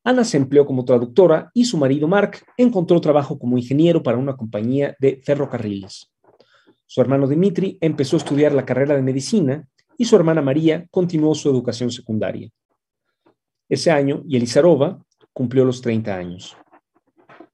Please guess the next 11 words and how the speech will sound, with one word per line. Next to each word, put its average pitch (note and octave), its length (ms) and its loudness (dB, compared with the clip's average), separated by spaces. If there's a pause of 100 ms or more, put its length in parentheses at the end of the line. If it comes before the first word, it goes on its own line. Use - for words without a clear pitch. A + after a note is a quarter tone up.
(1300)
Para A#3+ 160 4
entonces, B3+ 500 6
el C3+ 140 4
marxismo D3+ 480 0
ganaba C3+ 340 4
terreno C3 380 2
rápidamente C3+ 680 0
entre A#2 260 -4
la G#2+ 80 -2
juventud A#2+ 440 -2
revolucionaria. A2 720 -4